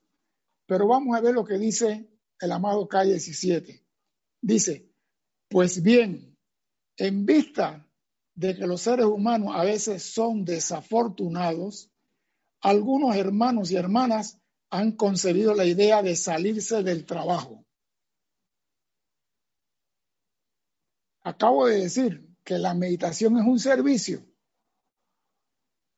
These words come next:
pero muchos lo consideran un trabajo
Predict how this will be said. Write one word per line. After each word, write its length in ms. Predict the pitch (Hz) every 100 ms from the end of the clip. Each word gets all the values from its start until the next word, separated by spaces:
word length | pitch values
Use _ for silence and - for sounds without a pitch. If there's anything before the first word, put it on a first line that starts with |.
| _ _ _ _ _ _ _ _
pero 300 | 185 170 -
muchos 580 | - 214 233 269 254 226
lo 120 | 190
consideran 580 | 190 185 190 214 226 -
un 140 | 240
trabajo 540 | 233 214 220 175 135